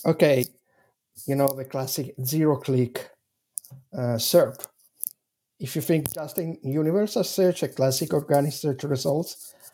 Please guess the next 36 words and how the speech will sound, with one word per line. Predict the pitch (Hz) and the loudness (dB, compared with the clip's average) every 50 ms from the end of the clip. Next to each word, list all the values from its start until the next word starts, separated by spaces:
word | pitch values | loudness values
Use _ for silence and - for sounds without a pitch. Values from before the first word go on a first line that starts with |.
| - - - _ - | -20 -20 -20 _ 2
obviously | - 156 165 160 165 147 131 147 131 127 | 4 6 6 6 4 0 0 0 -2 -2
that | 131 123 127 - - - | -2 -4 -4 -6 -6 -4
zero-click | 143 143 147 143 143 135 135 - 135 127 123 - | -2 0 2 2 0 0 0 0 0 0 0 -2
serp | - - - 143 139 131 135 - - | -2 0 2 4 4 4 2 0 -2
and | 131 120 120 - - | -2 -2 -2 -2 -2
S | - - 151 151 - - | 0 0 0 0 -2 -6
G | 156 131 | -10 -8
E | 135 131 131 135 135 135 135 131 - _ _ _ _ _ _ _ _ _ _ _ _ _ - | -6 -4 -2 -2 -2 -4 -4 -8 -12 _ _ _ _ _ _ _ _ _ _ _ _ _ -2
maybe | 147 143 143 139 | 2 2 4 4
is | 127 127 | 2 2
going | - 135 123 117 120 | 2 2 2 2 0
to | 110 | 0
be | 117 117 | 0 0
a | 110 | -2
problem, | - - 113 120 120 113 - | -2 0 0 0 0 0 -2
a | 101 - - - - 127 | -2 -4 -4 -4 -4 -4
problem | 131 - 131 135 131 - 127 - | -4 2 4 4 4 4 2 -4
for | - - 65 65 | -4 -6 -8 -8
you. | 67 - - - _ - - _ _ _ _ _ _ _ _ _ _ _ | -8 -10 -14 -14 _ -14 -14 _ _ _ _ _ _ _ _ _ _ _
But | - 127 147 | -4 0 0
if | 151 151 - | 0 2 4
you | 180 | 2
s-, | 156 - - - - 180 202 - - - | 2 2 0 -4 -4 -4 -6 -6 -10 -4
think | - 190 190 190 185 175 | 0 2 2 2 2 2
in | 156 151 | 0 0
search | 147 - - - 185 175 156 147 - - | 0 -2 0 4 6 6 6 6 4 2
as | 131 123 120 - | 0 0 0 0
a | 123 | -4
search | 127 - - - 156 175 214 233 233 - | -4 -4 -4 -2 0 2 2 0 0 -2
journey, | 151 139 123 120 123 127 127 131 127 131 | 0 0 0 0 -2 -2 -4 -4 -6 -10
so | - - - 120 113 113 _ | -12 -8 -6 -4 -4 -6 _
touching | - 139 - - - - 143 127 123 120 | -10 -10 -8 -6 -4 -2 0 2 2 4
more | 135 131 131 143 147 143 139 135 135 | 4 4 4 6 6 6 4 4 2
platforms, | - 156 170 160 - - - 123 120 - - - - - - _ _ _ _ _ _ _ _ | 0 -2 -2 -2 -4 -6 -10 -10 -10 -12 -12 -14 -14 -14 -14 _ _ _ _ _ _ _ _
more | - 117 139 139 151 151 147 | 2 4 6 6 6 4 2
channels, | - - - 143 151 143 120 113 113 - - - - - | 0 0 0 2 2 0 -2 -4 -6 -10 -12 -10 -10 -10